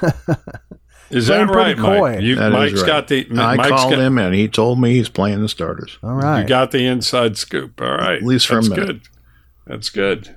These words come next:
Speaker 1: I'm
Speaker 2: All
Speaker 1: excited.
Speaker 2: right. How long are they gonna play then?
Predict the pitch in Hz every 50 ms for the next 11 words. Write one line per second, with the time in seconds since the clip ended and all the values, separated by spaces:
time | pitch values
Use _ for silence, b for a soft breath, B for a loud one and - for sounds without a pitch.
0 | - - - - - 107 107 107 - - 151 151 131 120 135 143 156 160 160 160
1 | 165 160 156 151 151 151 147 143 151 151 143 117 - - 160 175 180 139 90 80
2 | 78 -